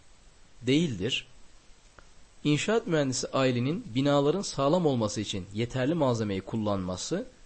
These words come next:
bu doğru bir davranıştır. Çünkü sağlam olması için yeterli malzemeyi kullanması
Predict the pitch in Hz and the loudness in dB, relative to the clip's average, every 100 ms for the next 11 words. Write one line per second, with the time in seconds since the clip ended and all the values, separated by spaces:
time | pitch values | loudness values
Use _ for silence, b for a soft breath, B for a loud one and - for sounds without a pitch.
0 | - - - - - - - - - - | -20 -20 -20 -20 -20 -20 -20 -20 -20 -20
1 | - - 208 240 - - - - - - | -14 -2 0 0 -8 -20 -20 -20 -20 -2
2 | 180 190 190 160 117 117 104 101 95 - | 4 4 4 2 4 2 2 0 -2 -4
3 | 180 - - 160 147 156 - - - - | -6 -6 -8 -6 -2 -4 -4 -18 -20 -20
4 | - - - - - - - - - - | -20 -20 -20 -20 -20 -20 -20 -18 -10 0
5 | 131 135 160 135 113 101 107 - 98 110 | 4 4 6 4 2 -2 -6 -6 -4 -2
6 | 127 131 151 117 107 107 147 - 135 127 | 0 0 2 2 2 -2 -2 0 2 4
7 | 123 110 104 - 196 | 2 0 0 -2 -4